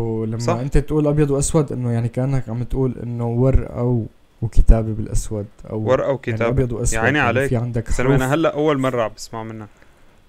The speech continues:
Speaker 1: هدول
Speaker 2: حلوة
Speaker 1: يعني هيك
Speaker 2: كتير.
Speaker 1: ال-، الرمزيات يلي،
Speaker 2: إيه.
Speaker 1: يلي لقطتهم أنا هيك على الحارك إنه من، مع إنه خطوة لقيتها خطوة جريئة بصراحة جدًا يعني.
Speaker 2: هلأ
Speaker 1: وحبيت
Speaker 2: ليك لو،
Speaker 1: كتير
Speaker 2: لو،
Speaker 1: بحب هاد الشيء.
Speaker 2: مم، لو شركة تانية عاملتها، منقول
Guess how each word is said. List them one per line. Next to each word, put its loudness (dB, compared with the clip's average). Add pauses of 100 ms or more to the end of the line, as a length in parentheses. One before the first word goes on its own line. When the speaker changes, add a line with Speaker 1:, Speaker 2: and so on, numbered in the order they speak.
(160)
Speaker 1:
هدول 8
Speaker 2:
حلوة 8
Speaker 1:
يعني 8
هيك 8
Speaker 2:
كتير. 8
Speaker 1:
ال-، 6
الرمزيات 8
يلي، 8
Speaker 2:
إيه. 8
Speaker 1:
يلي 8
لقطتهم 4
أنا -2
هيك 0
على 0
الحارك 0
إنه -10
من، -10
مع -4
إنه 0
خطوة 0
لقيتها 6
خطوة -2
جريئة -2
بصراحة -2
جدًا -2
يعني. -10 (760)
Speaker 2:
هلأ - (140)
Speaker 1:
وحبيت 2
Speaker 2:
ليك 10
لو، 6
Speaker 1:
كتير 4
Speaker 2:
لو، 8
Speaker 1:
بحب 2
هاد 2
الشيء. -10
Speaker 2:
مم، -4
لو -4
شركة 2
تانية 2
عاملتها، -2 (320)
منقول -4